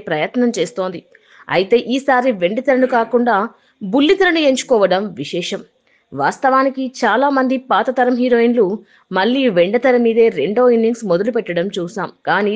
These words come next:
రాధ మాత్రం అందుకు భిన్నంగా బుల్లితెరపై సందడి చేయబోతోంది. రాధ ఇప్పటికే పలు బుల్లితెర కార్యక్రమాల్లో బిజీ అయ్యారు. అత్త, అమ్మ క్యారెక్టర్స్ చేస్తూ ముందుకు సాగుతోంది. ఈ పాత్రలు చేసినందుకు గాను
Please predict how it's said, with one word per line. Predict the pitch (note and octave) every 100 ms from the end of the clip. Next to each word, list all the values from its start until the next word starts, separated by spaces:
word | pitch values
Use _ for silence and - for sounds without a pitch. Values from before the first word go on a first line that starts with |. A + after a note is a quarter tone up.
| G3+
రాధ | E3+ G#3 D4 C#4+
మాత్రం | B3 B3+ C4 F3+
అందుకు | F#3+ G3+ F3
భిన్నంగా | E3 G#3 A#3 A#3+ G3+ G3+ - _ - F3+
బుల్లితెరపై | B3+ D#4+ D#4+ B3 A#3 A#3 A#3+
సందడి | F#3+ G#3 C4+ C4
చేయబోతోంది. | F#3+ E3+ E3+ E3+ F3 F3 - - E3+
రాధ | F#3+ C#4+ D4 A3+
ఇప్పటికే | A#3+ D4+ D4 - C4+ C4+
పలు | A#3 A3 F#3
బుల్లితెర | G3 C4+ E4+ D#4+ C4+ B3+
కార్యక్రమాల్లో | A3+ A#3 A#3+ A#3 A3+ A3+ G#3+ G3
బిజీ | E3+ E3 A3+ G3
అయ్యారు. | F3+ F3 F3 _ -
అత్త, | F#3+ - A3+ A3+ -
అమ్మ | G3 G#3+ G#3 G#3 F#3+
క్యారెక్టర్స్ | F3+ B3 B3+ - A3+
చేస్తూ | G3+ - A3 G#3
ముందుకు | F#3 G3+ D4 -
సాగుతోంది. | G#3 F#3 F#3+ F#3 F#3+ - _ -
ఈ | A3 A#3+
పాత్రలు | B3 B3+ D4+ D4
చేసినందుకు | C#4 C4+ C#4+ C4+ C#4 C#4
గాను | C4+ C#4